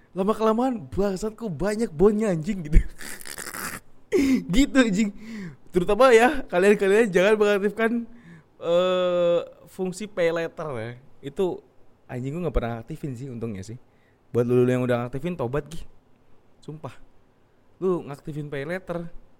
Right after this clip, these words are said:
terus lu main TikTok, Wakanda gitu kan, TikTok, TikTok. Apa lu main Instagram sekarang isinya retail semuanya, baju apa, segala macam. Ini sekarang market-, marketplace doang isinya,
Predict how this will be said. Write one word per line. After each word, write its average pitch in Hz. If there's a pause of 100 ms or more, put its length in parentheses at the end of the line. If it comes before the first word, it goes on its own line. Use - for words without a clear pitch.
terus 151
lu 143
main 139
TikTok, 160 (320)
Wakanda 160
gitu 135
kan, 123
TikTok, 127
TikTok. 147 (600)
Apa 120
lu 123
main 123
Instagram 127
sekarang 143
isinya 147 (560)
retail 131
semuanya, 147
baju 131
apa, 147
segala 143
macam. 156 (1800)
Ini -
sekarang 196
market-, 170
marketplace 156
doang 226
isinya, 226